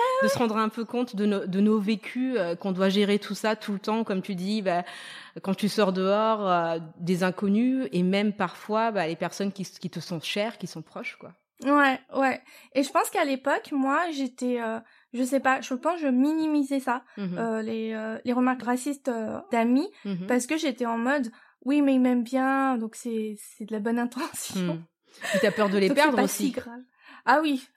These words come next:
Speaker 2: ah ouais. Et, euh, ouais, donc pour moi, c'était surtout dans la rue, hein, que c'était, euh, j'ai, euh, j'ai tout le temps été un peu sur mes gardes, et cetera. Et, euh, en bougeant, en fait, euh, la première fois que je suis partie aux États-Unis, en fait, je suis allée à New York.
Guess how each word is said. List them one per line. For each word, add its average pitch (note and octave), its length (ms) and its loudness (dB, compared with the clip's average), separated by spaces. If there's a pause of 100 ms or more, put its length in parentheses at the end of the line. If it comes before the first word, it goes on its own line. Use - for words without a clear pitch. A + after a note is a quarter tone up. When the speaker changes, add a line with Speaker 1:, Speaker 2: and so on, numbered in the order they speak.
(140)
Speaker 2:
ah A#3 140 -2
ouais. A3+ 180 -8 (300)
Et, B3+ 200 4
euh, A#3 280 -2
ouais, A#3+ 240 -4
donc C4+ 220 -2
pour C4+ 200 0
moi, D4 160 4
c'était B3+ 280 -4
surtout C#4+ 340 -4
dans C#4 160 2
la B3 180 2
rue, B3 180 -2
hein, A3 200 -4
que A#3+ 100 -6
c'était, A3 400 -6
euh, G#3 240 -8 (640)
j'ai, A3 260 -8
euh, G3+ 100 -10 (720)
j'ai B3 180 2
tout C#4+ 100 2
le C4+ 60 0
temps D#4 120 6
été D4 220 2
un C4+ 100 2
peu B3+ 120 -2
sur A3+ 180 -6
mes G#3 160 -4
gardes, A3 400 -2
et A3 100 -6
cetera. G#3 360 -16 (560)
Et, B3 180 4
euh, A3 220 4
en B3+ 120 4
bougeant, D4+ 460 4
en B3 60 2
fait, C4+ 240 0
euh, A#3 300 0
la A3+ 180 -4
première B3+ 240 0
fois C4+ 100 0
que C4+ 40 2
je C4 60 -8
suis - 80 -16
partie A#3 220 -2
aux B3 40 2
États-Unis, A3+ 500 2
en D4 100 4
fait, C4 120 2
je B3 60 -10
suis B3 120 -4
allée A3+ 160 0
à A#3+ 80 0
New A#3+ 140 0
York. A3+ 240 -2